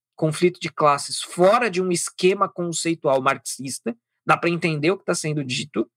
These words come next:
né? E você pode ad-, admitir perfeitamente bem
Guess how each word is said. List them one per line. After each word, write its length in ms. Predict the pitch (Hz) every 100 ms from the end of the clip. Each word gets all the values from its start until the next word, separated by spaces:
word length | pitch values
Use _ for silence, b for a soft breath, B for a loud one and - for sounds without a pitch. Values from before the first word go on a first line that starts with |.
| _ _ _ -
né? 320 | 123 113 - _ _ _ _ _ _ _ _ _ -
E 640 | 160 156 151 147 139 139
você 260 | 135 170 190
pode 280 | - 180 180
ad-, 100 | -
admitir 840 | - 147 180 156 - 190 247 196 120 -
perfeitamente 760 | 175 - 196 220 175 170 165
bem 420 | 147 147 165 208